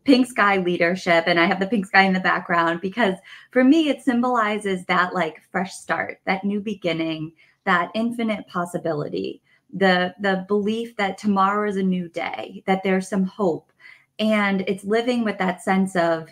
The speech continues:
ease and without that worry and fear and that, like, deep inner peace that I think really comes from having a, a, a practice of gratitude, a perspective of what we were talking about,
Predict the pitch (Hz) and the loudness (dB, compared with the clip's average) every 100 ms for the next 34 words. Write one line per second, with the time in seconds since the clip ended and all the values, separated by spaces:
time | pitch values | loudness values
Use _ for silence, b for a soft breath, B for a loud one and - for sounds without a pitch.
0 | _ 190 180 170 165 175 165 165 180 196 | _ -2 0 0 -2 -2 -2 -2 -2 -2
1 | 208 190 185 180 180 175 170 160 165 - | -2 -6 -4 -2 0 0 -2 -4 -8 -4
2 | 190 165 160 160 160 175 175 175 185 185 | -2 0 0 0 -2 -2 -2 -2 -2 -4
3 | - 202 202 190 175 165 _ 180 180 240 | -4 -6 -2 -2 0 -2 _ -6 -4 -6
4 | - _ B B B 196 190 196 214 202 | -12 _ B B B 4 4 4 2 2
5 | 202 202 196 185 - 214 208 - - 190 | 0 0 0 -2 -2 -2 -2 -6 -4 -2
6 | 180 - _ _ _ - - 220 247 269 | -2 -6 _ _ _ -16 2 4 6 4
7 | 240 196 175 170 165 _ _ _ - 175 | 2 0 -2 -4 -8 _ _ _ -6 -6
8 | 147 139 _ _ - 180 _ _ _ - | -4 -8 _ _ -8 -8 _ _ _ 2
9 | 208 233 277 226 185 160 156 - 147 156 | 2 2 -4 -2 0 0 -2 -2 -2 -2
10 | 175 - - 180 185 - 156 151 175 170 | -4 -4 -4 0 -2 -2 -6 -2 -2 -2
11 | 175 175 165 170 170 170 180 180 185 175 | -2 -2 -2 -2 -4 -4 -10 -2 0 0
12 | 170 160 165 | 2 0 0